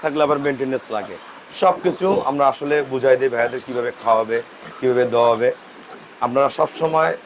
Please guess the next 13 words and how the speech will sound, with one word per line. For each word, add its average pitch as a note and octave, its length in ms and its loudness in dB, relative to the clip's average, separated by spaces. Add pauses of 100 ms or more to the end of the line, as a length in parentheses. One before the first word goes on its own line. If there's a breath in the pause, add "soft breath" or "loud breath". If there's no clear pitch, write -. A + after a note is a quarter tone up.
গরুর C#3 200 2 (100)
খাবার C3+ 300 2
দিকে C#3 220 2
মনোযোগ C3 300 -2 (100)
দিবেন, C3 200 -2 (380)
গাভী A#2 220 4
রেস্টের B2 420 0
দিকে B2+ 220 0
মনোযোগ B2+ 300 -4 (100)
দিবেন, C3+ 220 -4 (800)
এ, A2+ 40 6 (340)
এবং C3 220 4 (500)
গাভীকে C3 420 2